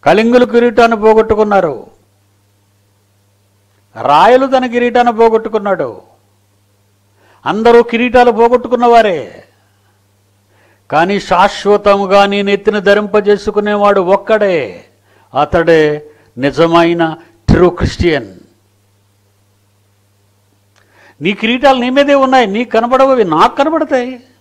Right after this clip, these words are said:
నా పిల్లలు చేస్తున్నారంటే కిరీటదారులు వాళ్ళు. మీకు అర్థమైందా?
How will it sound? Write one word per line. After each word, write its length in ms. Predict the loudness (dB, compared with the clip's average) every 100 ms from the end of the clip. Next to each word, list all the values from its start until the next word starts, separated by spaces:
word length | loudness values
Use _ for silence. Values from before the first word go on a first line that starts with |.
| _ _ _ _ _ _ _ _ _ _ _ _ _ _ _ _ _ _
నా 100 | -8
పిల్లలు 400 | -4 -2 0 -2 -2
చేస్తున్నారంటే 600 | -4 -2 -2 2 2 0
కిరీటదారులు 760 | -4 -4 -2 0 4 2 4 2
వాళ్ళు. 440 | 2 0 -8 -12 _ _ _ _ _ _ _ _ _ _ _ _ _ _ _ _ _ _ _ _ _ _ _ _ _ _ _ -20
మీకు 140 | -16
అర్థమైందా? 600 | -14 -12 -10 -8 -8 -8